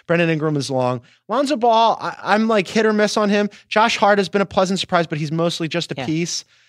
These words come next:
Speaker 1: Where are you on Lonzo?
Speaker 2: I think Lonzo's gonna be good. I think, listen, when you look at the history of guys who have multiple triple doubles in a short span of time, none of them are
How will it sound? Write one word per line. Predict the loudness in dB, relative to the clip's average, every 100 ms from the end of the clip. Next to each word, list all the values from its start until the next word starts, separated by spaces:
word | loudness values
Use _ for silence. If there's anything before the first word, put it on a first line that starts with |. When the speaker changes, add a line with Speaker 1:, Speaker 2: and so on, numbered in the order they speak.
| _
Speaker 1:
Where | -4 0
are | 2
you | 4
on | 2 2
Lonzo? | 2 0 -2 -6 -12 _ _ 0
Speaker 2:
I | 0
think | 0 -2 -2
Lonzo's | -2 0 -2 0
gonna | -2 -2
be | -4
good. | -2 -2 0 0 2
I | 0 2
think, | 0 -2 -4 -18 -20 _ -2
listen, | -2 -2 -4 -6
when | -4 -2
you | 0
look | 0 -2 -2
at | -2
the | -2
history | -2 -2 0 -2
of | 0
guys | 2 2 2 -2
who | -4 -2
have | -4 -8 _ -8
multiple | -4 -4 -4 -4 -2 -2 -4 -8 _ -8
triple | -6 -4
doubles | -4 -6 -4 -6 -6
in | -8
a |
short | -6 -6 -6
span | -8 -10
of | -12
time, | -10 -8 -8 -12 _ _
none | -4 0 0
of | 0
them | 0
are | -4